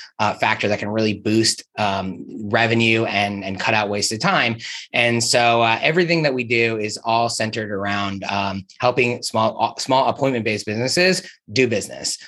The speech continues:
So whether it's, um, you know, in a, a tattoo shop,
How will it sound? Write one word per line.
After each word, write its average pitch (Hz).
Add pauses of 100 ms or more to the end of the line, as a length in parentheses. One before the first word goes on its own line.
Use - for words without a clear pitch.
So 110
whether 117
it's, 113
um, 107
you 110
know, 101
in 98
a, 101
a 95
tattoo 170
shop, 147